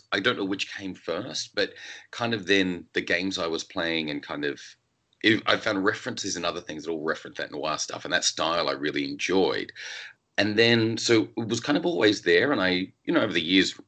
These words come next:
either wrote short stories and things that used that style. And in some ways, I've really allowed myself to let loose with Fetch, because it's not exactly a deconstruction of that archetype, but it is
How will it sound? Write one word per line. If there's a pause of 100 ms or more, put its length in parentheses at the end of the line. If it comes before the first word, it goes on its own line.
(140)
either
wrote
short
stories
and
things
that
used
that
style. (680)
And
in
some
ways,
I've
really
allowed
myself (160)
to
let
loose
with
Fetch, (100)
because (500)
it's
not
exactly
a
deconstruction
of
that
archetype, (160)
but (160)
it
is